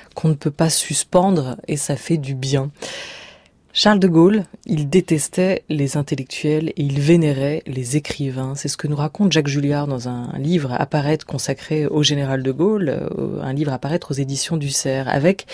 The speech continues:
dans les deux cas, quelques exceptions, dit Jacques Julliard. Alors ceux qu'il aimait, euh, et ça nous rapproche un peu de vous, c'est Peggy,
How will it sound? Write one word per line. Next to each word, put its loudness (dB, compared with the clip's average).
dans 6
les 8
deux 6
cas, 4
quelques 4
exceptions, 2
dit 2
Jacques -4
Julliard. -4
Alors -4
ceux -2
qu'il -2
aimait, 2
euh, -6
et -2
ça 2
nous 0
rapproche -4
un 0
peu -4
de 0
vous, -2
c'est 0
Peggy, 0